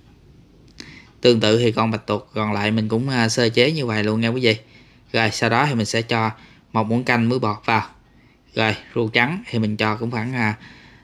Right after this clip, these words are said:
hơn một muỗng canh rượu trắng vào. Rồi sau đó mình, à, đảo đều lên. Bạch tuộc thì mình chỉ, à, sơ chế, à,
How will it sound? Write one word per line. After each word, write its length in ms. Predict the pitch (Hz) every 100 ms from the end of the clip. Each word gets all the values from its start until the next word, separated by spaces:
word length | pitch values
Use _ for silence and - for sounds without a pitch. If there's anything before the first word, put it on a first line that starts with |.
| -
hơn 240 | 123 110
một 120 | 104
muỗng 180 | 113 120
canh 160 | 117 110
rượu 140 | 107
trắng 240 | 110 120 135
vào. 220 | 107 - - -
Rồi 100 | 98
sau 160 | 117
đó 120 | 110 127
mình, 320 | 113 104 104
à, 240 | 104 104
đảo 200 | 113 101
đều 200 | 123 107
lên. 180 | 107 113 110 - - - - - - - -
Bạch 140 | 110
tuộc 160 | 113 107
thì 120 | 117
mình 180 | 110 107
chỉ, 260 | 104 123 147
à, 300 | 123 113 113
sơ 260 | - 120
chế, 360 | 113 123 147 165
à, 380 | 127 110 110